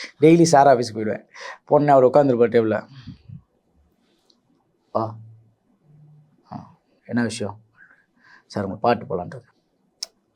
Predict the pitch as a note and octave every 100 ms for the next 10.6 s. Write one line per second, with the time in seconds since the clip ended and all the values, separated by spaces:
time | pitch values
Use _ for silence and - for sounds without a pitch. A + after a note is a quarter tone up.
0 | _ _ _ - B2 B2 A2+ G2+ F#2 -
1 | _ - - - - - - _ - -
2 | - - - _ - A#2+ A#2 A2+ G#2 G#2+
3 | G#2 G#2+ A2 G#2+ - - - _ _ _
4 | _ _ G#2+ A2+ C3+ D3 G#2+ G2+ - _
5 | _ - D#3+ D#3+ B2 A2+ - _ - -
6 | _ _ _ _ _ - G#2+ A2+ B2+ A2+
7 | G#2 G2+ F#2+ F#2 - _ _ _ _ _
8 | _ _ _ _ _ _ _ _ _ _
9 | _ - G#2+ A2 A2+ A2+ A2+ A2 G#2 G2+
10 | G#2 - F#2+ G2 - G#2+